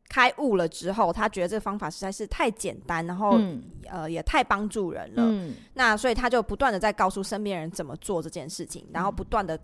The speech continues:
Speaker 2: 嗯。
Speaker 1: 呃，算是教导吧，他的，他学习到，他开悟之后学习到的一切这样子，所以在他离世之后才会有这么多的持续追随他人，把这个变-，东西变成了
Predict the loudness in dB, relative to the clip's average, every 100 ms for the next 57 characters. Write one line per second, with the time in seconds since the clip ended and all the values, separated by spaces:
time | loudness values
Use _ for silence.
0 | -12 -20 -20 _ _ -16 -10 -8 -10 -6
1 | -4 -2 -2 -2 2 2 2 -2 -4 -4
2 | -2 -2 -2 -8 -10 -20 -20 -20 _ _
3 | _ _ _ -4 0 0 0 -2 -4 -2
4 | 0 0 0 2 4 4 0 -6 -4 -2
5 | 0 -2 -6 -6 -4 -4 -4 -6 -8 -8
6 | -6 -6 -6 -10 -10 -14 -4 0 2 2
7 | 2 0 -4 -4 -6 -4 -2 -2 -2 -4
8 | 0 0 0 -4 -6 -6 -4 -2 -2 -2
9 | -8 -10 -14 _ -8 -2 0 0 2 2
10 | 2 0 -2 -2 -2 -2 -4 -6 -8 _
11 | 0 0 0 -2 0 -2 -6 -8 -6 -4
12 | -4 -4 -6 -6 -6 -6 -8 -10